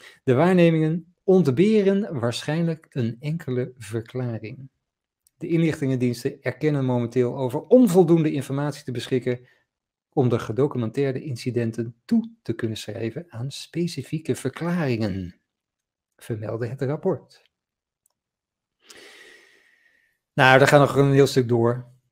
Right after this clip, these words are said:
maar dat is verder niet zo, eh, interessant verder. Maar er is weer iets, eh, gespot.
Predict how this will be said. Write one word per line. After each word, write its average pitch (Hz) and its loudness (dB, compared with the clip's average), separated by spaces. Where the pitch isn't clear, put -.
maar 117 -4
dat 110 -6
is - -18
verder 110 -2
niet 107 -8
zo, 104 -10
eh, 101 -10
interessant 170 2
verder. 143 2
Maar 170 4
er 170 6
is 175 4
weer 175 2
iets, 165 -2
eh, 156 2
gespot. - -2